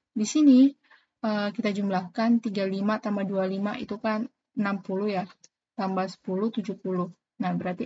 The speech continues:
X sama dengan tujuh puluh lima kurang tujuh puluh. Berarti X sama dengan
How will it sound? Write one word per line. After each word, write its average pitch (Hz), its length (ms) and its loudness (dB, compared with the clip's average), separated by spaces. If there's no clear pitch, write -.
X 220 240 -6
sama 180 160 -2
dengan 202 160 -2
tujuh 208 240 -4
puluh 185 160 -2
lima 220 160 -4
kurang 208 320 -2
tujuh 220 240 -6
puluh. 226 480 -2
Berarti 185 320 -6
X 214 240 -8
sama 196 160 -4
dengan 202 320 -2